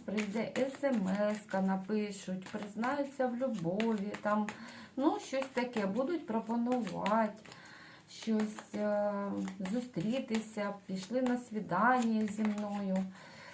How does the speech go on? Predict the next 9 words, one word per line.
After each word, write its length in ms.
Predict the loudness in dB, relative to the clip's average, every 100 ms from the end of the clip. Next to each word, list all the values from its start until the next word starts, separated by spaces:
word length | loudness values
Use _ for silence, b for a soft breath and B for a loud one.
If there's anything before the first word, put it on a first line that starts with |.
| B B -2
Ну, 140 | 0 0
таке 340 | 0 0 0 -2
щось 280 | -4 -8 -6 -8
будуть 280 | -6 -4
говорити. 540 | -2 0 -2 -4 -8 -12 B B B B B
Добре, 440 | 6 8 8 4 2
давайте 400 | 4 4 4 0
подивимося, 920 | 2 2 2 0 0 0 0 2 2 2
е, 440 | -2 2 4 2